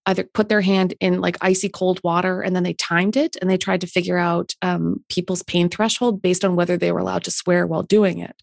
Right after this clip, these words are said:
And it was the people who were screaming "fuck" that were able to keep their hand submerged for longer. And I thought,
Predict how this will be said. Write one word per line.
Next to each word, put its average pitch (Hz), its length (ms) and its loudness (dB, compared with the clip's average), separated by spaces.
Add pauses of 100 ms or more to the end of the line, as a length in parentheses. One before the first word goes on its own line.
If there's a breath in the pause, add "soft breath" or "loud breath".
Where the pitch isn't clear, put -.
(500 loud breath)
And 196 120 4
it 196 40 4
was - 160 2
the 202 60 -8
people 247 300 2
who 220 120 2
were 226 200 2
screaming 190 500 -2
"fuck" - 380 -4 (140)
that 220 160 2
were 202 180 2
able 190 280 0
to 202 100 -4
keep 202 240 -6
their 185 140 0
hand 208 260 0
submerged 254 540 2
for 202 160 -8
longer. 185 440 -4 (380 loud breath)
And 208 100 4
I 208 80 4
thought, 196 380 -2